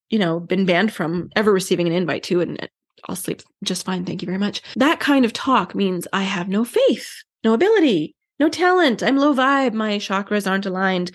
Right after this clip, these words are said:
I have mindset issues. P S, my mindset and chakras are great. They both get regular love and attention. It says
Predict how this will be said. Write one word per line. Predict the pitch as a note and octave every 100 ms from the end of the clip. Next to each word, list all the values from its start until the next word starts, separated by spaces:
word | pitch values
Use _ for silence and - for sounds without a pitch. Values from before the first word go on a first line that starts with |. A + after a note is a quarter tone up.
| -
I | G3+
have | F#3+
mindset | G3 A#3 A3+ G3
issues. | F3+ - D#3+ E3+ - _ -
P | C4
S, | B3+ G3+ -
my | G3+
mindset | F#3+ F3 G3 G3+ - -
and | G3
chakras | F#3 F3+ F3+ D3+ F3+ -
are |
great. | F3+ E3+ D#3+ -
They | D#3+
both | D#3 A2 -
get | -
regular | - D#3 F#3 -
love | A#3+ C4+ B3
and | -
attention. | F3+ - B3+ B3 B3 A#3+ A#3
It | C4 C4
says | - D4 D#4+ C4+